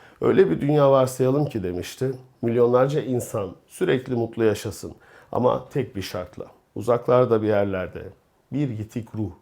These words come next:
tek başına eziyet çekmek zorunda olsun. Bir an içimizden bize sunulan mutluluğa yapışmak gelse bile yine ilk kapılabileceğimiz duygu, bilerek, isteyerek, böylesi bir pazarlıkla elde edilen mutluluğun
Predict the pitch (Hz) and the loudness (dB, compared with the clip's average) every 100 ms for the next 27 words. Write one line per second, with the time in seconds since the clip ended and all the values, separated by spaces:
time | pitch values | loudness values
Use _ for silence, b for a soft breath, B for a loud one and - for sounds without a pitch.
0 | _ _ - 160 160 123 123 131 117 104 | _ _ -4 -2 0 -2 0 0 0 0
1 | 104 120 120 107 - 107 - 110 98 95 | -2 -4 -4 -8 -6 -8 -2 -2 -2 -4
2 | 92 78 - - b b b b - 196 | -8 -10 -14 -20 b b b b 0 2
3 | 156 147 127 123 143 135 123 143 143 123 | 4 2 -2 -2 -2 0 2 2 2 2
4 | 139 139 131 131 139 135 127 123 120 123 | -2 0 0 2 2 0 -2 0 2 4
5 | 113 127 - 123 113 117 110 107 156 113 | 2 -4 -8 -8 -4 -2 -2 0 0 0
6 | 67 - b b b b 123 131 104 - | -4 -8 b b b b 0 2 0 -2
7 | 147 156 - 147 143 127 117 107 98 110 | -4 -4 -6 -6 0 2 2 0 -2 -4
8 | 95 87 90 113 113 92 95 - B B | -4 -6 -4 0 0 0 -6 -8 B B
9 | B - 110 127 120 117 104 - - 113 | B -4 0 4 2 0 -10 -12 0 2
10 | 120 107 - 117 147 147 143 139 135 131 | 4 2 -2 0 0 0 -2 -2 0 0
11 | 120 120 117 170 - 147 139 131 120 117 | 2 2 2 0 0 0 0 0 0 0
12 | 117 117 107 120 101 101 113 | 0 -2 -6 -6 -2 0 -2